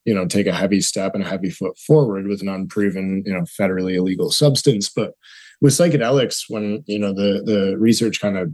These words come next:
stopped, research on serotonin, dopamine, five H T two A B and C, you know, neuroplasticity, all this, that, that didn't stop. And, and so psychedelics actually work on different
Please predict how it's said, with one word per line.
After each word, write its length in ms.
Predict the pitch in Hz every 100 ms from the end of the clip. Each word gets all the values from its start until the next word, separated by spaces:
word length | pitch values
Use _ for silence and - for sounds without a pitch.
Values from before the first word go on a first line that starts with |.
| -
stopped, 720 | - - 123 104 87 - - - -
research 540 | 123 127 110 127 107 107
on 480 | 104 104 104 101 95
serotonin, 920 | 110 101 92 107 123 123 120 120 113
dopamine, 720 | 107 101 107 107 107 104 107 -
five 220 | 101 92
H 260 | 98 92 -
T 100 | 98
two 140 | 101
A 120 | 101
B 200 | 92 98
and 180 | 95 90
C, 520 | - - 127 123 120
you 80 | 110
know, 260 | 101 95 98 - - - - _ _
neuroplasticity, 1120 | 123 117 107 110 104 - 135 123 123 117 113
all 160 | 107 110
this, 300 | 101 113 113
that, 240 | 107 107 -
that 180 | - 104
didn't 280 | 110 107 147
stop. 420 | - 139 170 151
And, 260 | 110 101 98
and 240 | 104 101
so 280 | - 107 98
psychedelics 680 | 95 123 110 113 107 104 -
actually 380 | 101 101 107
work 340 | 92 92 101 98
on 500 | 104 98 95 95 87 _ _ _ _
different 380 | - 131 135 123